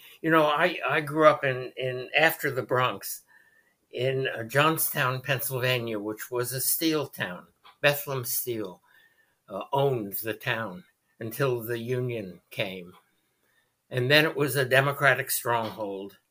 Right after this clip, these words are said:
until the steel industry collapsed. And there was a lot of unemployment and young people leaving. And in twenty sixteen, Johnstown voted two to one for Trump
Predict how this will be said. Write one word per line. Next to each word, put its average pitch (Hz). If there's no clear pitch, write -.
until 120
the 107
steel 127
industry 113
collapsed. 95
And 104
there 101
was 104
a 110
lot 107
of 120
unemployment 104
and 92
young 113
people 123
leaving. 104
And 120
in 120
twenty 131
sixteen, 127
Johnstown 113
voted 113
two 120
to 117
one 110
for -
Trump 107